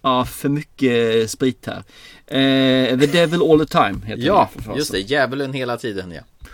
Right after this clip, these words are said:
Speaker 1: Fasen pinsamt. Jag kommer inte ihåg min topp
Speaker 2: Daisy
Speaker 1: tre.
Speaker 2: Ridley från, eh, Star Wars är ju med också.
Speaker 1: Aha, okej, det har jag inte sett däremot. Men okej, det är bra. Mm. Eh, sen har vi en, eh, en Marvel-film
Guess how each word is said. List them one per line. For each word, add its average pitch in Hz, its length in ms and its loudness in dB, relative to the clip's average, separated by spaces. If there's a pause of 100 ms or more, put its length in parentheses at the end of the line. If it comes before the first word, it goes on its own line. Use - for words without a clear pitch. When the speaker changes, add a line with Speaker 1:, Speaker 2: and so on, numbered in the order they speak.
Speaker 1:
Fasen - 480 -14
pinsamt. - 680 -10
Jag - 100 -20
kommer 135 180 -2
inte 127 140 -4
ihåg 120 60 -4
min 113 100 -4
topp - 280 -14
Speaker 2:
Daisy 165 260 2
Speaker 1:
tre. 160 100 0
Speaker 2:
Ridley 147 420 0
från, 113 520 -6
eh, 98 340 -6
Star 147 300 -10
Wars - 300 -10
är 85 40 -10
ju 80 60 -14
med 78 120 -12
också. - 240 -16 (280)
Speaker 1:
Aha, - 400 -2
okej, - 160 0
det 151 120 0
har 262 40 0
jag 294 40 0
inte 180 120 -4
sett 165 180 -6
däremot. 104 340 -8
Men 196 100 -4
okej, 107 180 -4
det 120 60 -6
är 175 40 -8
bra. 117 260 -6
Mm. 143 200 2 (240)
Eh, 156 220 0
sen 196 140 0
har 226 120 4
vi 214 120 0
en, 196 260 -2
eh, 185 220 0 (340)
en 160 160 0
Marvel-film 151 920 -2